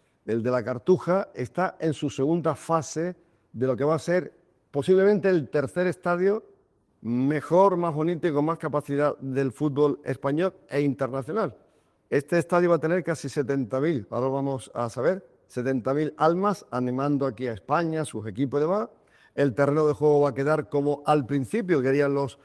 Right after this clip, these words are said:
arquitectos Cruz y Ortiz, que por cierto son los arquitectos que han hecho el Wanda, y aquí estamos con los mejores. Así que vamos a arrancar un programa muy interesante porque los accesos, en fin, muchas cosas que contar,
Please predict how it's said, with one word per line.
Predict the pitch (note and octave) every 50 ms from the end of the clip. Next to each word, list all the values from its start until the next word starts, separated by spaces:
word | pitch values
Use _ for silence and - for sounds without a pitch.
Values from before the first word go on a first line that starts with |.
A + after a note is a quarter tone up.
| _ _ _
arquitectos | - B2+ C3+ A2 C3 B2 G#2 D3 C#3 - - C#3+ A2
Cruz | - D3 D#3 D#3+ D3 - - -
y | C#3+ C#3
Ortiz, | B2+ A#2+ - F#3+ G3
que | D3 D3
por | A2+ A#2 G#2+
cierto | - D3 D3 C3+ - C3+
son | C#3+ D3+ D#3
los | C#3 A#2+ -
arquitectos | B2+ G#2 F#2+ C#3 B2 A2+ D#3+ D3+ D#3 - D#3
que | D3+
han | C#3 C#3
hecho | C#3 - - C#3+
el | D3+
Wanda, | D#3+ F3+ F3 F3 D#3+ E3+ F#3+ - - - _ _ _ _ _ _ -
y | B2+
aquí | C#3 D#3
estamos | D#3 - F#3 F3+ G3 D3+
con | - D#3+ D3+ C#3+
los | C3+
mejores. | C3+ C3 B2 - C#3+ C3 G#2+ G2 F2 -
Así | - G#2 G2+ - D3 C3
que | C3+
vamos | C3+ C#3 C#3 B2
a | C3+ C3
arrancar | B2 C3+ B2 - D3+ D#3 D#3 D3 - _ _ _ _ _ _ _ _ _
un | - B2+ C#3 D3 D3 D3 C#3+ C#3+ C#3 A#2+
programa | C#3 C#3+ D3 D3+ C#3+ C#3
muy | C#3+ D3+ D3+
interesante | C#3+ B2+ D3+ C#3+ C#3 - D#3+ D#3+ E3 C#3+ C#3+ D#3+
porque | C#3 D3 C3 B2+ B2+
los | A#2+ A2
accesos, | A2 G2+ - - - E3 F#3 G3 F3 - - - D#3 C#3+
en |
fin, | G#2+ D3 C#3
muchas | C#3+ C#3 - D3 A#2
cosas | C3+ B2 C3+
que | B2+
contar, | A#2+ C3+ B2 - E3+ F#3 F#3+ F#3 -